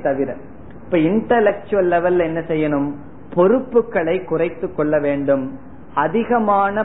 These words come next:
பிளான் எல்லாம் இருந்தாலும் தியானத்துக்கு இடையூறாக இருக்கும். அப்படி இருந்தாலும் அதை பிறகு பார்த்து கொள்ள வேண்டும். தியான காலத்தில் அனுமதிக்க கூடாது.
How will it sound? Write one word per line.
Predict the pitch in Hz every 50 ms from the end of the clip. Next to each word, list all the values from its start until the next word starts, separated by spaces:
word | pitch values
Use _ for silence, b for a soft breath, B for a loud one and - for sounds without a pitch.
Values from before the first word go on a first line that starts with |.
| 214 - -
பிளான் | - 190 170 175 190 208 226 226 208 180
எல்லாம் | 170 170 180 185 180 165
இருந்தாலும் | 156 160 160 160 160 156 156 156 156 160 208 247 240 - - - - - - - - -
தியானத்துக்கு | 139 151 160 160 170 180 185 175 180 - 160 - - - 180
இடையூறாக | 156 143 151 160 165 165 165 160 156 151 151 - 156
இருக்கும். | 147 143 147 143 147 - 147 143 143 - - - - - -
அப்படி | - 165 - - 196 202 180 175 170
இருந்தாலும் | 185 202 220 226 226 233 220 208 208 208 226 254 269 262 - - - -
அதை | 170 170 170 190 220 247 247 - - - - -
பிறகு | - 185 196 226 254 247 233 262
பார்த்து | - 202 185 185 185 - - 196
கொள்ள | 185 - 170 165 165 165
வேண்டும். | 156 160 156 151 147 151 147 147 143 143 - - 165 139
தியான | 135 151 156 160 185 220 220 220 202
காலத்தில் | 165 165 160 151 151 147 143 - - 147 143 143 139 139
அனுமதிக்க | 135 139 147 170 190 190 175 151 143 135 - - -
கூடாது. | - - 156 147 143 139 127 -